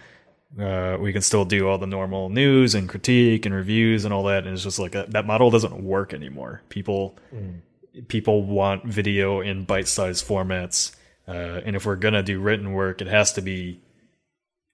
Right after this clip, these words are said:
Speaker 1: it has to be unique and have a voice to it. And that's, like, why so much of our stuff is focused on columns and, and finding personalities that people will be drawn to,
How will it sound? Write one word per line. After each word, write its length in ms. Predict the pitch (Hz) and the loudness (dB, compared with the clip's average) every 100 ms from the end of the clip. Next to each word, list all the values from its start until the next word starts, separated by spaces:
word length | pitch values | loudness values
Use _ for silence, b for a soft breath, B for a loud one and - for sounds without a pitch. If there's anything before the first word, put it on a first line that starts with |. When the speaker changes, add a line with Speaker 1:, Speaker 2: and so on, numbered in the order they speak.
| _ | _
Speaker 1:
it 100 | - | 0
has 200 | 110 123 | 4 4
to 80 | - | 4
be 80 | 113 | 2
unique 460 | 104 101 110 104 104 | 2 0 0 0 -2
and 80 | 95 | -2
have 160 | 101 | -2
a 60 | 98 | -2
voice 340 | 95 98 92 | -2 -2 -2
to 180 | - 85 | -4 -8
it. 160 | 85 92 | -10 -10
And 80 | |
that's, 160 | 90 90 | -8 -6
like, 120 | 95 | -6
why 100 | 92 | -4
so 160 | 87 95 | -4 -6
much 140 | 90 | -6
of 60 | 92 | -6
our 60 | |
stuff 300 | 87 - 90 | -6 -6 -8
is 140 | 92 - | -8 -6
focused 360 | 98 92 98 | -6 -6 -6
on 140 | 90 87 | -6 -4
columns 520 | 107 95 92 90 87 | 0 0 0 -4 -8
and, 220 | 87 90 - | -8 -10 -8
and 260 | 104 95 | -6 -6
finding 380 | - 98 95 92 | -4 -2 -2 -4
personalities 720 | - 107 95 92 98 92 87 | 0 0 0 0 0 0 -4
that 140 | 92 85 | -8 -10
people 220 | 107 101 | -8 -8
will 80 | 90 | -8
be 80 | 92 | -10
drawn 380 | 90 92 90 92 | -8 -8 -8 -6
to, 320 | 101 92 | -6 -6